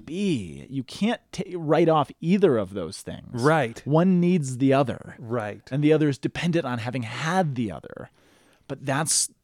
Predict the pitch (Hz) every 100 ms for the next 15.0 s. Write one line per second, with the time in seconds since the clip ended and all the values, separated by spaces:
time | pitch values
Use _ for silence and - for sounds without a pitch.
0 | - 131 139 123 127 135 139 156 - 160
1 | 160 131 127 117 104 - 120 107 73 -
2 | _ _ - 139 156 160 139 147 139 127
3 | 113 107 95 95 - 104 95 95 90 -
4 | 85 98 - - 117 143 107 110 107 127
5 | 104 - - 180 185 202 233 262 - 233
6 | 131 131 135 151 156 131 123 - - -
7 | 120 139 - 123 110 - - 98 92 120
8 | 170 151 139 123 117 - 151 160 190 -
9 | 202 196 147 156 165 143 135 123 73 57
10 | - - 151 165 170 214 254 240 220 190
11 | 175 233 147 139 135 196 180 104 123 160
12 | - 143 107 127 123 131 139 143 117 113
13 | 127 120 113 117 117 123 113 127 - 123
14 | 107 120 113 117 123 127 202 202 113